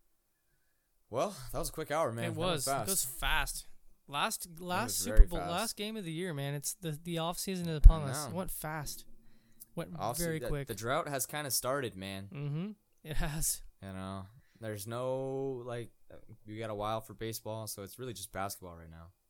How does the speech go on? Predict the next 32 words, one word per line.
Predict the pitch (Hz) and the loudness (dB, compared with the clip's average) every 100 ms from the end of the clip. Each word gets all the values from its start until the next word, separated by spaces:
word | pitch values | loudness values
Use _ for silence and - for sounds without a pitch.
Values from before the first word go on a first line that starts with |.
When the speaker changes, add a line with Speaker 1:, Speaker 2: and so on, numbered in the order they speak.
| _ | _
Speaker 2:
What's | 165 - | 2 6
baseball, | - 165 180 135 127 | 4 4 -2 -8 -8
dude? | 139 156 165 | -8 -10 -14
Speaker 1:
Yeah. | 85 82 82 - 117 - _ _ _ _ _ _ - _ _ - | -20 -20 -20 -20 -20 -20 _ _ _ _ _ _ -20 _ _ -14
<laughs> | - - - - - - - - - | -10 -10 -2 6 12 12 12 12 6
Bro, | - 117 147 110 _ _ _ _ _ _ - | -2 -6 -10 -16 _ _ _ _ _ _ -10
don't | 95 | -6
sleep | 143 143 | -6 -6
on | 143 | -6
the | |
Mariners | 143 165 170 143 | -4 -6 -8 -8
this | 135 | -4
Speaker 2:
Don't | 156 | -4
Speaker 1:
year. | - | 0
Speaker 2:
sleep | 196 | 0
on | 190 | 2
the | 202 | 10
Padres. | 247 226 196 190 | 10 10 4 2
Speaker 1:
They | |
got | 135 | 0
the, | 110 104 120 | -2 -4 -4
they | 135 | -4
got | 160 - | -4 -6
Speaker 2:
Don't | 151 160 175 | -6 -4 -2
sleep | 202 202 | 2 4
on | 208 | 4
the | 240 | 0
Padres. | 214 196 190 - - _ _ | -2 -4 -4 -10 -12 _ _
That's | 170 160 | -2 0
all | 151 | 0
I | |
know. | 143 135 | -2 -6